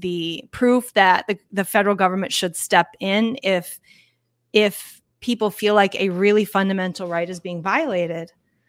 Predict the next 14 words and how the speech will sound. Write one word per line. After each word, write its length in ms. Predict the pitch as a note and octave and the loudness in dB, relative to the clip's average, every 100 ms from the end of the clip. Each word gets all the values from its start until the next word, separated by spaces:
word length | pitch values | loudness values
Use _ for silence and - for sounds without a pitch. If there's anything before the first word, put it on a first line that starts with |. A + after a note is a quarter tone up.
| _ - | _ -2
a 60 | G#3 | 4
right 280 | G#3+ G3+ - | 4 4 0
to 180 | - G#3+ | -2 4
life. 580 | G3 E3 D3+ - - _ _ _ _ _ | 4 4 0 -8 -14 _ _ _ _ _
But 300 | - A3+ - - - - | 6 6 6 -14 -16 0
with 160 | A#3 | 2
the 80 | A3+ | 4
abortion 380 | G#3 B3 D#4+ E4 | 4 6 4 2
issue, 240 | A3 A3 | 0 0
you 260 | G#3+ G3 G3+ | -2 -2 -2
have 340 | F#3 F#3+ F3+ | 2 2 2
both 200 | G3+ G3+ | 0 0
sides 340 | - A#3+ E4+ - | 6 6 6 2
saying, 500 | G#3+ F#3+ F3+ F3 | 0 0 0 -4